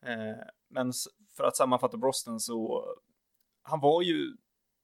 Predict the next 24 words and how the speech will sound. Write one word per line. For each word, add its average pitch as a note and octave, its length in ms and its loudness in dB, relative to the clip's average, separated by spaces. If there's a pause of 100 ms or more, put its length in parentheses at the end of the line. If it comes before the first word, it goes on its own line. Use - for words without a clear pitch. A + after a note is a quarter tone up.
(240)
den C#3 200 2
som C3 160 -2
var C#3+ 200 4
Bond A#2 180 4
när A#2 60 0
jag A2+ 140 -2
växte - 200 -8
upp, B2 100 -8
så B2+ 100 -10
på - 120 -20
mi-, C#3 200 -6 (160)
på D3 80 -8
det C#3+ 60 4
här D3 80 6
sättet - 220 -12
så - 140 -6
är C#3 80 2
det D3+ 80 -2
mycket, B2 460 -2 (500)
det D3 60 -16
är C#3+ 40 -6
min D3+ 160 2
barndomsbond, C#3 540 4
han, B2+ 300 -2